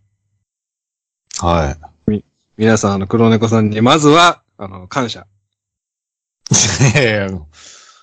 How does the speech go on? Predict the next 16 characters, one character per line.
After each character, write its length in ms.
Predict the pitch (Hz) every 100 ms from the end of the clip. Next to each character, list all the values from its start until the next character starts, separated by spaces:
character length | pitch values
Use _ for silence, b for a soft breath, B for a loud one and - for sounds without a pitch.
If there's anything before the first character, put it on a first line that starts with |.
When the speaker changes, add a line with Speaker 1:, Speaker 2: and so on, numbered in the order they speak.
| B B _ _
Speaker 1:
感 320 | - 285 240
謝 120 | 156 113
は 40 |
別 240 | 90 90
に 80 | 87
い 60 | 85
ら 100 | 92
な 160 | 92
い 80 | 85
で 100 | 71
す 120 | 64 -
け 80 |
ど 140 | 64 -
も。 340 | - - - _
Speaker 2:
え 60 |
え。 20 | -